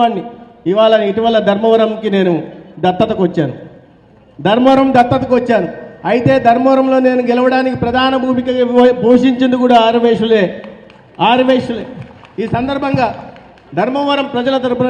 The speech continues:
నేను అందరికీ కూడా చేతులెత్తి నమస్కరిస్తున్నాను. అయితే నేను చెప్పినట్టుగా మీరు వ్యాపార రంగంలో నిష్ణాతులే, కానీ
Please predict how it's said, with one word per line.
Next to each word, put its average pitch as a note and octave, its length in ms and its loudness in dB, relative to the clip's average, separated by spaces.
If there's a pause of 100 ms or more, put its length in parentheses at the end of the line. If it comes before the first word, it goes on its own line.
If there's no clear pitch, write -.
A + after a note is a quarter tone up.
నేను A#3 160 0
అందరికీ A#3 280 -4
కూడా A3+ 140 2 (460)
చేతులెత్తి G#3+ 440 -6
నమస్కరిస్తున్నాను. F3+ 680 -10 (2000)
అయితే A#3 160 -6 (120)
నేను B3 160 0
చెప్పినట్టుగా B3+ 500 0 (1200)
మీరు G3+ 240 -2
వ్యాపార G#3+ 260 2 (120)
రంగంలో A3+ 300 -4 (100)
నిష్ణాతులే, F#3+ 480 -6 (1400)
కానీ G#3 260 0